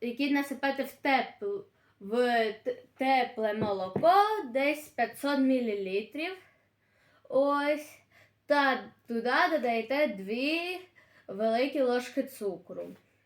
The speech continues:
Ось. Туди додаєте,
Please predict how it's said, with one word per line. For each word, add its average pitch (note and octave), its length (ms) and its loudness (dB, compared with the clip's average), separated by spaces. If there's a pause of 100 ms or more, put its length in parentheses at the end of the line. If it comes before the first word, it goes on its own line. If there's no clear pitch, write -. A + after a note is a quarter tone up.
(500)
Ось. G3 520 0 (2250)
Туди C#4 240 4
додаєте, A3+ 1040 -2